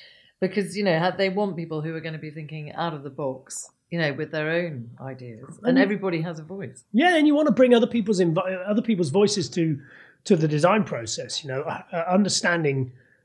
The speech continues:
Speaker 2: um, why certain designs won't work for pe-,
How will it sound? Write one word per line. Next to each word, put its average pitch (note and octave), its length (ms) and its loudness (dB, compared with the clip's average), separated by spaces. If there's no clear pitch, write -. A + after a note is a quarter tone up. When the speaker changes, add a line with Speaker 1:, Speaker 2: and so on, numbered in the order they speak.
Speaker 2:
um, C3+ 500 2
why D3 360 4
certain C#3+ 380 0
designs C3 480 -2
won't C#3 240 0
work C3+ 340 0
for B2 420 -8
pe-, A#3 120 -2